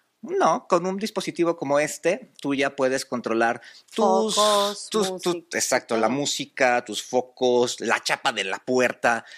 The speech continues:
Speaker 1: la cámara, etcétera, ¿no? Entonces no tiene, no le tienes que invertir tanto como para tener una casa inteligente. Entonces, bueno, si ustedes tienen uno de estos y tienen en la casa alguien que se llame Alexa, aquí les vamos a dar un tip. Primero que nada, tienen que abrir su aplicación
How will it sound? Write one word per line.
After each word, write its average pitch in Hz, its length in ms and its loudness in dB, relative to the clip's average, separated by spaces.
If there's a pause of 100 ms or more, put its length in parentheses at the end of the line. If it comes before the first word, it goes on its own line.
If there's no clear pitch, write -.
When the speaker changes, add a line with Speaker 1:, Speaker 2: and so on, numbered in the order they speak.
(120)
Speaker 1:
la 107 160 -2
cámara, 117 760 0 (280)
etcétera, 143 540 0
¿no? 175 80 -4
Entonces 190 180 -6
no 208 100 0
tiene, 220 220 -2
no 233 80 2
le 240 80 -2
tienes 226 240 -2
que - 80 -4
invertir 160 420 0
tanto 147 260 -2
como 127 200 -4
para 110 160 -4
tener 123 200 -6
una 131 200 -4
casa 117 500 -4
inteligente. 104 760 -4
Entonces, 117 500 -6
bueno, 107 180 -2
si 113 40 -10
ustedes 180 200 0
tienen 180 220 0
uno 165 160 2
de 147 100 2
estos - 400 -2 (240)
y 113 120 0
tienen 139 320 2
en 107 120 0
la 101 120 0
casa 120 280 -2
alguien 113 220 -4
que 107 100 -8
se 98 160 -6
llame 101 340 -2 (280)
Alexa, 151 720 -2 (180)
aquí - 260 -8
les 104 140 -2
vamos 104 300 -4
a 90 80 -6
dar 95 260 -4 (260)
un 113 180 -2
tip. 95 240 -8 (160)
Primero 202 320 2
que 180 100 0
nada, 180 240 6
tienen 180 300 -2
que 165 80 0
abrir 151 340 2
su 151 240 2
aplicación 151 800 0